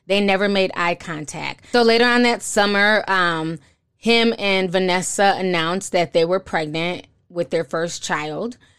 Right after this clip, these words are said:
Um, and it seemed like Kobe had something to share with his teammates. Before, he didn't really have a lot of common with them, but with his wife and kid, there were more experiences to share. So later on that year, his daughter was born,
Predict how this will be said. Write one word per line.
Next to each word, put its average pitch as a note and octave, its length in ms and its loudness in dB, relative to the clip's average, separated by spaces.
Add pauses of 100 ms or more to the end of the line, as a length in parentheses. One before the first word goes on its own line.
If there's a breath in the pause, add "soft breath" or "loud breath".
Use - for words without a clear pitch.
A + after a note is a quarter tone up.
(220 soft breath)
Um, E3+ 680 0
and G#3+ 160 2
it G#3 80 2
seemed A#3+ 320 4
like G3+ 200 2
Kobe G3 440 0
had F3+ 240 0
something F3+ 320 -4
to F3 80 -4
share E3+ 200 -2
with E3 140 -4
his D#3 140 -8
teammates. C#3+ 640 -8 (260 soft breath)
Before, G#3 360 0
he A3+ 100 2
didn't G#3 180 0
really G3+ 180 0
have F#3 120 0
a F#3 40 0
lot F3 140 -2
of D#3+ 80 -8
common F#3+ 380 -2
with A3+ 180 0
them, A#3 360 -2 (300 loud breath)
but F3+ 260 2
with F#3+ 180 -2
his F#3+ 180 -2
wife F#3 320 0
and F#3+ 120 -4
kid, E3+ 540 0
there F3+ 140 2
were E3+ 100 2
more E3 220 -4
experiences D#3 640 -6
to D3 140 -10
share. C3+ 400 -6 (600)
So A#3+ 180 2
later A#3 240 4
on A3+ 260 2
that G3+ 180 0
year, F#3+ 260 2
his F#3+ 200 -2
daughter E3+ 340 2
was G3+ 200 -2
born, E3 640 -4